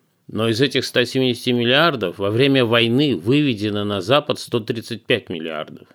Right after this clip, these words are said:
Они выведены на Запад. На эти деньги финансируется украинская армия, а с нашей стороны мы мобилизуем народ, который поставляется туда на фронт,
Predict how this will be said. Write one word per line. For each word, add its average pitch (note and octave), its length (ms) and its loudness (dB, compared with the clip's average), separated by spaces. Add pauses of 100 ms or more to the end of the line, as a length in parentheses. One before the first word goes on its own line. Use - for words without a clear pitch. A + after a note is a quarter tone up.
(640)
Они A2+ 260 0
выведены E3+ 480 4
на D#3+ 160 4
Запад. C#3 440 0
На B2+ 160 4
эти C#3 180 0
деньги A2+ 680 2 (160)
финансируется A#2+ 880 0
украинская F#2 720 0
армия, B2+ 420 -4 (540)
а - 140 -4
с - 60 -6
нашей D3+ 300 4
стороны D3+ 680 2 (540)
мы A#2 160 2
мобилизуем A#2 960 2 (180)
народ, A2+ 560 0 (420)
который F#2+ 540 0
поставляется G2+ 840 0
туда F#2 320 -2
на E2 140 -6
фронт, C#3+ 460 0